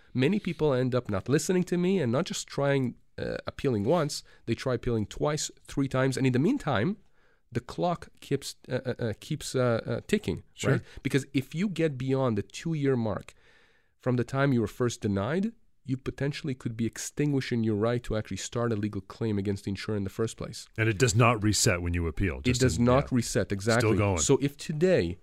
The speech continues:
Speaker 1: you were denied your long-term disability claim or you were cut off, if you wait two years from today, so two years plus a day,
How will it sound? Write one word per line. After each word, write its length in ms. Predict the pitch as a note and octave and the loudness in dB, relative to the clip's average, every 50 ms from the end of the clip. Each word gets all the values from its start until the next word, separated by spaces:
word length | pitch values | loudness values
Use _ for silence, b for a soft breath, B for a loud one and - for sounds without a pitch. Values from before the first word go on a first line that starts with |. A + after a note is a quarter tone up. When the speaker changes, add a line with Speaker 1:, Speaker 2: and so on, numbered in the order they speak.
| - | -14
Speaker 1:
you 220 | - D#3 A#2 A#2 A2+ | -10 -6 -2 0 2
were 160 | A#2+ A#2 A2+ | 2 2 2
denied 540 | A2 A#2+ A#2 A#2 B2+ C#3 C#3+ A#2+ G2+ G2 G2+ | 2 2 2 2 2 2 2 2 2 2 2
your 140 | G#2+ G#2+ G2+ | 0 0 2
long-term 420 | G2+ G#2+ A#2+ C3 - - C3+ B2 | 2 2 0 0 -2 -2 -2 -2
disability 500 | A#2 - - A2 G#2+ A2+ A2 G#2 - G2 | -2 -2 -2 -2 0 2 2 0 0 -4
claim 400 | - - - A2 G2+ A#2 D3+ D#3 | -8 -6 -4 -2 0 0 2 2
or 60 | B2+ | 4
you 100 | G#2 G2+ | 4 4
were 80 | G2+ G2 | 2 0
cut 260 | - - - B2 A2+ | -2 -6 -8 -6 -4
off, 360 | G2 G2+ D3+ A3+ - - - - _ | -4 -4 -4 -6 -8 -14 -20 -12 _
if 220 | - A#2 - - D#3 | -6 -4 -4 -4 -4
you 100 | E3+ F3 | -2 -2
wait 320 | D#3 D#3 C#3+ A2+ - - | 0 0 0 -2 -4 -6
two 180 | - - E3+ D#3+ | -6 -4 -4 -2
years 280 | C3+ B2+ C#3+ E3 - | 0 0 0 0 0
from 100 | - F3 | -2 -2
today, 220 | D#3+ E3+ E3 F3+ F#3 | -2 0 0 0 0
so 100 | - A#2+ | -2 -2
two 200 | - - D3 D3 | -4 -2 -2 -2
years 220 | C#3 C3+ C3 - | 0 0 -2 -2
plus 280 | - - B2+ A#2+ - A#2 | -4 -6 -6 -4 -4 -4
a 40 | |
day, 300 | G#2+ G#2+ A#2+ D#3 G3 F#3+ | -2 0 0 0 0 -2